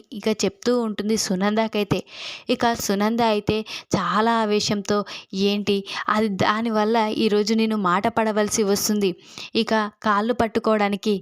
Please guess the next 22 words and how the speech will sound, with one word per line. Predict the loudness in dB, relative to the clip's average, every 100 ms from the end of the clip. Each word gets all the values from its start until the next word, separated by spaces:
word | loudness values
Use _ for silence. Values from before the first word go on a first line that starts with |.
| -4
తనకి | -2 -2 -2
సిగ్గు | -2 -2 0 2
లేదా?" | 2 2 0 -2 -8 -6 -2
అని | -2
తిట్టుకుంటూ | 0 -2 -2 -2 -2 0 0 0
ఉంటుంది | 0 0 0 0 -2
సునంద | -2 -2 0 2 2 2
అయితే. | 0 0 -2 -4 -16 -4
అప్పుడే | -2 0 2 0
అక్కడికి | 0 -2 0 -2
శశికాంత్ | 0 0 0 0 0 0 -2
వస్తాడు. | 0 0 0 -2 _ -18 -4
అప్పుడే | -2 2 0 0
ఇక | -2
సునందని, | -2 0 0 0 2 0 0 -4 -10 -14 -12 -2
"ఏంటి | -2 0 0
సునంద, | 0 0 0 0 -2 -8 -14 -2
ఏం | 0 2
జరిగింది?" | 2 2 0 0 0 -2 -8 -4
అని | -2 0
అంటూ | 0 -2 0 0 0
ఉంటాడు. | -2 -2 0 0